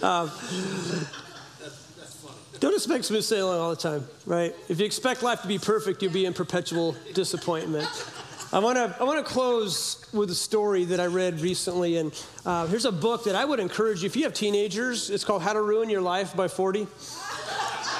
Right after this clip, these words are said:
Yeah. Steve Farrar, he's actually a Promise Keeper speaker. Um, amazing book. Like, so Steve Farrar, How to Ruin Your Life by forty. I, I seriously, like, get the book, read the book. But there's a story that I read in here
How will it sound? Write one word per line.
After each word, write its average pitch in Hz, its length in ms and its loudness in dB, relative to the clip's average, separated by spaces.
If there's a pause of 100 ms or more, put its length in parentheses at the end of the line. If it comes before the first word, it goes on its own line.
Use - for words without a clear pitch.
(400)
Yeah. 170 120 2 (680)
Steve 220 340 0
Farrar, 214 440 2
he's 208 180 2
actually 208 220 0
a 170 40 -4
Promise 196 340 0
Keeper 202 260 -2
speaker. 202 440 0
Um, 180 440 2
amazing 202 640 2
book. 185 320 0 (260)
Like, 160 220 0
so 175 140 0
Steve 208 340 0
Farrar, 196 400 2
How 180 120 2
to 190 80 2
Ruin 208 220 2
Your 196 120 2
Life 175 540 -2
by 175 140 4
forty. 185 400 2
I, 185 240 2
I 202 200 2
seriously, 170 500 2
like, 165 320 0
get 202 160 2
the - 80 -2
book, 202 240 2
read 208 160 2
the 185 80 2
book. 185 280 0 (380)
But 202 120 4
there's 254 160 2
a 277 40 0
story 311 360 2
that 233 120 2
I 214 60 4
read 208 240 2
in 190 160 2
here 170 320 0